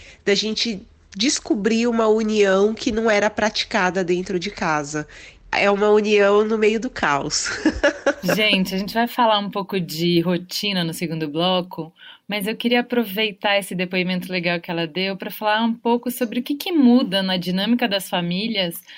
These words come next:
Speaker 2: quando pais que normalmente trabalham fora o dia todo passam a ficar o dia todo em casa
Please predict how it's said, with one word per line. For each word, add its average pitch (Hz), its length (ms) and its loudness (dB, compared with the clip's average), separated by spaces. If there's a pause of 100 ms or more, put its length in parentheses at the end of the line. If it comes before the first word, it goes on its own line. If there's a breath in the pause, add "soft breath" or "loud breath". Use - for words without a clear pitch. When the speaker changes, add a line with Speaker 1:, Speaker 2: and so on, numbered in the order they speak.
(360 loud breath)
Speaker 2:
quando 247 320 6
pais 185 580 0
que - 120 -8
normalmente 202 520 -2
trabalham 190 460 2
fora 190 300 0
o 185 40 0
dia 214 280 0
todo 185 680 0 (580 loud breath)
passam 247 460 2
a 254 60 2
ficar 240 340 0
o 220 100 0
dia 226 280 2
todo 302 220 2
em 254 160 6
casa 233 680 2